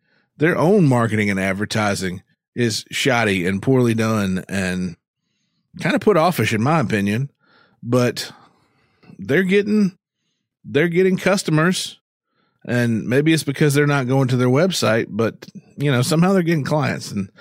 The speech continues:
maybe that's just a testament to the sales prowess of the owner. I don't know. But anyway, I'm not doing this to bash a particular agency, but it's just an illustration of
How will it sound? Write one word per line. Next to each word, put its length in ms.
maybe 220
that's 200
just 220
a 60
testament 640
to 100
the 100
sales 420
prowess 480
of 80
the 140
owner. 360
I 180
don't 140
know. 180
But 120
anyway, 280
I'm 140
not 260
doing 340
this 240
to 100
bash 500
a 60
particular 580
agency, 720
but 160
it's 200
just 280
an 120
illustration 880
of 380